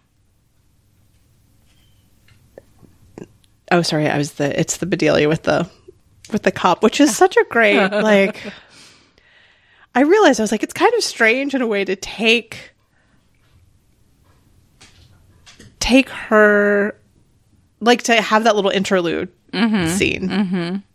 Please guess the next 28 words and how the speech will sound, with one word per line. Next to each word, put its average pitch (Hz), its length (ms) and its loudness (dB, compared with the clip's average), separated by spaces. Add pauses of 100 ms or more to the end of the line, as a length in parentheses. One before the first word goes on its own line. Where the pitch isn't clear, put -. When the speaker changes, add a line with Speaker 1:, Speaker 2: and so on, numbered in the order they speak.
(200)
Speaker 2:
Yeah. 175 300 -2 (1300)
Speaker 1:
was 220 120 4
sort - 200 0
of - 60 -8
strange. - 540 -6 (340)
Speaker 2:
It 202 160 4
is. 180 460 2 (720)
Speaker 1:
But 202 120 -2
I 190 40 4
guess 180 220 -2
it's, 180 140 -10
like, 170 140 -6
all 160 160 -8
building 165 420 -10
towards - 220 -12
future 180 260 -8
stuff, - 240 -10
'cause 233 160 -2
I 277 80 4
think 294 240 -4
this 285 180 -2
is 240 140 -6
the 214 120 0
last 202 760 0
you 190 100 -2
see 208 440 0
of 175 180 2
her 185 840 0